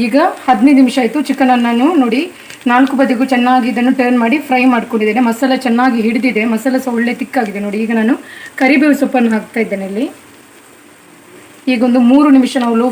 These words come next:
ಫ್ಲೇಮಲ್ಲಿ ಇಟ್ಕೊಂಡು ಗ್ಯಾಸನ್ನು ನಾನು ಇಲ್ಲಿ ಚೆನ್ನಾಗಿ ಮಿಕ್ಸ್ ಮಾಡಿ ಹೀಗೆ ಚೆನ್ನಾಗಿ ಹೀಗೆ ಫ್ರೈ ಮಾಡ್ಕೊಳ್ಳುವ.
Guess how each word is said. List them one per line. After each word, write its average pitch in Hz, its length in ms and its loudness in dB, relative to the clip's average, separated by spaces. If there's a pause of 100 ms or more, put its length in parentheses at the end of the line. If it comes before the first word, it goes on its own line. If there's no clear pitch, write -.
ಫ್ಲೇಮಲ್ಲಿ 240 340 0
ಇಟ್ಕೊಂಡು 220 340 -2
ಗ್ಯಾಸನ್ನು 220 340 -2
ನಾನು 220 160 -4 (260)
ಇಲ್ಲಿ 262 140 -2 (540)
ಚೆನ್ನಾಗಿ 226 340 -2
ಮಿಕ್ಸ್ 233 280 -6
ಮಾಡಿ 196 160 -6 (200)
ಹೀಗೆ 208 240 -8 (220)
ಚೆನ್ನಾಗಿ 214 320 -6
ಹೀಗೆ 208 200 -8
ಫ್ರೈ 208 200 -8
ಮಾಡ್ಕೊಳ್ಳುವ. 202 340 -12